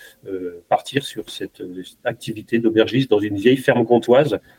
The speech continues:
qu'on a complètement rénovée. Alors, on a mis un temps fou à la, parce que, euh, évidemment, on n'avait pas trop de moyens au début, donc ça a été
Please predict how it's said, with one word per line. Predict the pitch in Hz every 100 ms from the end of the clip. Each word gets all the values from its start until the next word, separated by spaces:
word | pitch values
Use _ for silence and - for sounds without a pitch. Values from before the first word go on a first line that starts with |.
| _
qu'on | _ 110
a | 110
complètement | 107 127 127 - 123
rénovée. | 120 120 113 117 127
Alors, | 117 101 95
on | 101
a |
mis | 101 104
un | 104
temps | 101 107
fou | 104 - 120
à | 101
la, | 92 90 _ - _ -
parce | -
que, | 101
euh, | 98 95 92 92
évidemment, | 95 98 101 135
on |
n'avait | 113 101
pas | 107
trop | - 110
de | - _ -
moyens | 110 110 110 107
au |
début, | 101 101 120 165
donc | 117 -
ça | 101
a |
été | - 98 95